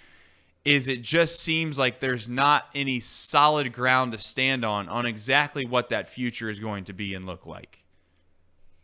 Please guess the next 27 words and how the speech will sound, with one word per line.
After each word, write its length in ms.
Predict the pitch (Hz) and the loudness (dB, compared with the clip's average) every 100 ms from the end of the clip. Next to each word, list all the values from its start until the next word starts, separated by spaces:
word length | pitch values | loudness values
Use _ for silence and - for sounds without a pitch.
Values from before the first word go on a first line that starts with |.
| _ _ - | _ _ -4
You're 200 | 135 131 | 0 0
hoping, 720 | - 185 233 - 90 80 120 _ _ _ _ _ _ _ _ _ _ _ _ _ _ _ _ - | 6 10 10 8 -4 -4 -16 _ _ _ _ _ _ _ _ _ _ _ _ _ _ _ _ -8
you're 220 | 135 123 | -2 -2
hoping 520 | 127 175 214 151 120 | 2 4 4 4 0
that 140 | 117 - | -2 -2
these 200 | 123 110 | -4 2
guys 260 | 117 110 | 2 2
progress 440 | - 107 113 104 107 | -4 -6 -2 -2 -4
and 80 | |
become 280 | 101 110 101 | -10 -8 -6
better 200 | 95 90 | -6 -8
players. 720 | - 127 98 - - - - - - - _ _ _ _ _ _ - - | -10 -10 -8 -10 -14 -18 -18 -20 -20 -20 _ _ _ _ _ _ -20 -4
But 180 | 143 160 | 2 2
it 120 | 156 | 0
seems 500 | - 202 220 214 160 | -2 0 -2 -2 -4
more 260 | 165 160 139 | -2 0 0
or 60 | |
less 580 | 131 127 117 - - - _ _ - | 2 2 2 -2 -8 -10 _ _ -2
that 200 | 131 - | -2 0
the 100 | 123 | -6
floor 520 | - 151 226 269 165 | -4 2 6 6 6
is 140 | 123 | 4
kinda 460 | - - 185 160 110 | -4 0 2 2 -2
low 500 | 92 95 139 160 107 | -4 2 8 8 6
with 220 | 92 85 | -2 -8
these 220 | 92 85 | -12 -10
guys 540 | 87 90 85 98 - | -4 -2 -2 -4 -8